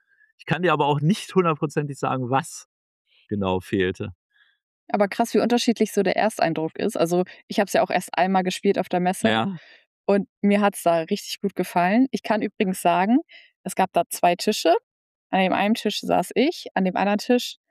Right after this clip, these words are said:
Speaker 2: saß eine andere Gruppe. Die haben weit vor uns gestartet und erst nach uns aufgehört. Also, die haben irgendwie eine
Speaker 1: Äh.
Speaker 2: gute anderthalb Stunden oder so haben die da bestimmt gesessen, unübertrieben. Also, du kannst es auch lange sp-, ich, wir wissen alle nicht, wie das passiert ist, weil wir auch relativ schnell durch waren, so,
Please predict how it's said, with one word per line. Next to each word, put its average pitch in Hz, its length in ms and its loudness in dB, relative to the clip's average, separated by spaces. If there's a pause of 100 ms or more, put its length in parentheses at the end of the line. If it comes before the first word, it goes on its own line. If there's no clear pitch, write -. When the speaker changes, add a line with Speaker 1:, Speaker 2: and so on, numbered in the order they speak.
(160)
Speaker 2:
saß 185 180 0
eine 190 180 2
andere 233 260 2
Gruppe. 214 420 2 (260)
Die 208 120 -4
haben 190 240 0
weit 226 260 2
vor 254 260 2
uns 233 220 -2
gestartet 226 580 -2
und 190 180 -4
erst - 240 -2
nach 190 200 2
uns 226 220 0
aufgehört. 165 600 -2
Also, 175 160 -2
die 190 140 -2
haben 226 140 2
irgendwie 202 260 0
eine 196 100 4
Speaker 1:
Äh. 185 60 -8
Speaker 2:
gute 294 400 4 (1000)
anderthalb 208 360 2
Stunden 240 220 2
oder 262 100 6
so 247 80 4
haben 240 120 4
die 208 80 -2
da 190 100 2
bestimmt 269 380 0
gesessen, 165 440 -2
unübertrieben. 196 760 -2 (420)
Also, 208 220 2
du 190 100 0
kannst 320 400 0
es 233 200 0
auch 180 200 0
lange 185 280 2
sp-, - 160 -8
ich, 202 120 -2
wir 214 120 6
wissen 254 200 2
alle 285 260 2
nicht, 285 160 2
wie 233 80 -2
das 220 120 0
passiert - 340 -2
ist, 294 100 -4
weil 208 120 4
wir - 140 0
auch 196 120 -2
relativ 196 320 0
schnell 180 220 -2
durch 214 260 2
waren, 233 160 4
so, 185 200 2